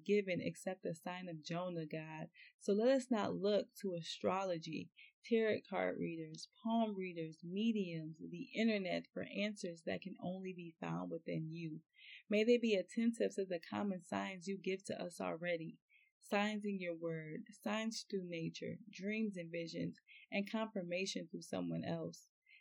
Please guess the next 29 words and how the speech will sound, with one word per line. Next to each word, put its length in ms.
Nevertheless, 840
Lord, 280
may 200
they 180
test 360
every 280
sign 480
by 160
the 140
Holy 340
Spirit, 520
and 100
if 100
they 140
must 320
go 160
to 180
someone 540
to 80
seek 320
clarification, 960
guide 400
them 240
to 80
someone 540
who 160
is 140
of 160
wise 440